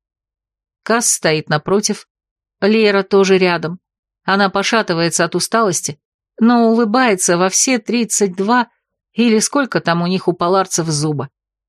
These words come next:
Единственное, что служит подтверждением тому, что мне не померещилось, жгучая боль в ладони. И пусть я ещё не вижу раны, но в голове вспыхивает вопрос. Если резали именно ладонь,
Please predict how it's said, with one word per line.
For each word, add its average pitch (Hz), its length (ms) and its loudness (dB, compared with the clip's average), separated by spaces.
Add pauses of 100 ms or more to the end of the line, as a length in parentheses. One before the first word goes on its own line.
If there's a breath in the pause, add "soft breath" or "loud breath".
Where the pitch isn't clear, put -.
(280)
Единственное, 208 840 2
что 190 200 0
служит 202 420 0
подтверждением 180 840 0
тому, 180 320 0
что - 200 -2
мне 170 220 0
не 165 120 -2
померещилось, 233 920 0 (100)
жгучая 202 640 0
боль 214 260 0
в 208 80 0
ладони. 175 540 -2 (440)
И 196 140 0
пусть 233 340 0
я 202 100 2
ещё 202 240 0
не 214 180 4
вижу 185 300 2
раны, 208 360 2
но 175 140 0
в 175 80 -4
голове 202 360 2
вспыхивает 208 640 0
вопрос. 202 520 -4 (640)
Если 233 460 2
резали 220 520 2
именно 208 520 2
ладонь, 185 460 0